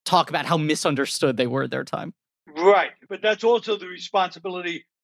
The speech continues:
Speaker 2: of the people that have commented all these years, 'cause people love that idea
Speaker 1: Yes.
Speaker 2: of Lenny Bruce. And it's stuck as this archetype for everybody. And I love it. I mean, I get it. I'm in there. I'm like, "This is cool."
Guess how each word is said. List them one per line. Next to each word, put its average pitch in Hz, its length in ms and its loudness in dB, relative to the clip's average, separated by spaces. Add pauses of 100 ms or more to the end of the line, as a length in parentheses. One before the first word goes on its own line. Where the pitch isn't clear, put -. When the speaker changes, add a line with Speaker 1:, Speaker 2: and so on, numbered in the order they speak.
(120)
Speaker 2:
of 220 200 2
the 180 100 -6
people 196 300 -10
that 165 120 -2
have 143 80 -12
commented 190 460 -2
all 147 160 -4
these 135 160 -10
years, 143 220 -4 (280)
'cause 156 140 -8
people 190 480 2
love 190 220 4
that 165 180 2
idea 147 560 -2 (200)
Speaker 1:
Yes. 123 180 -2
Speaker 2:
of 160 100 -4
Lenny 170 220 0
Bruce. 180 280 -6 (240)
And 175 120 -2
it's - 100 -6
stuck - 320 4
as 180 140 -4
this 165 160 -6
archetype 180 560 0
for - 80 -2
everybody. 143 720 0 (540)
And 214 180 2 (760)
I 254 200 4
love 233 240 -2
it. 233 160 -20
I 175 80 -6
mean, 180 380 -10 (120)
I 214 140 4
get 240 280 2
it. - 140 -14 (340)
I'm 208 180 -6
in 254 160 0
there. 202 140 -2
I'm 165 100 -4
like, 156 220 -6
"This 156 200 -10
is 139 120 -18
cool." 160 460 -6